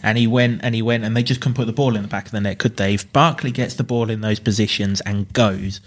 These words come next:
he's gonna be at Maguire if Maguire plays, and I, listen, I'm no physio, but how the hell he finished the Fulham game is beyond me. Uh, and then whoever it is alongside him, I mean, Lindelof, Johnny Evans, whoever it is,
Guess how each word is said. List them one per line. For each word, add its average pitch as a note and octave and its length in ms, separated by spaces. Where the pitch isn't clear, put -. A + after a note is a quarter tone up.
he's C#3+ 180
gonna D3 240
be C3+ 120
at C3 140
Maguire A#2 680
if B2+ 220
Maguire A2 380
plays, G#2+ 520
and G#2 520
I, F#2+ 280
listen, G#2+ 320
I'm A2 160
no G#2 160
physio, G2 500
but F#2+ 160
how A#2+ 220
the G2+ 100
hell G#2+ 160
he G2+ 100
finished G2 320
the G2+ 60
Fulham G2 280
game G2+ 200
is A#2 180
beyond A2+ 440
me. A2+ 240
Uh, A#2+ 300
and A#2+ 180
then A2+ 280
whoever A#2 460
it F2+ 60
is G2 140
alongside G2 520
him, G2 140
I G2 40
mean, G2 220
Lindelof, A2 680
Johnny A2+ 340
Evans, G#2+ 240
whoever C3+ 380
it - 100
is, G#2+ 240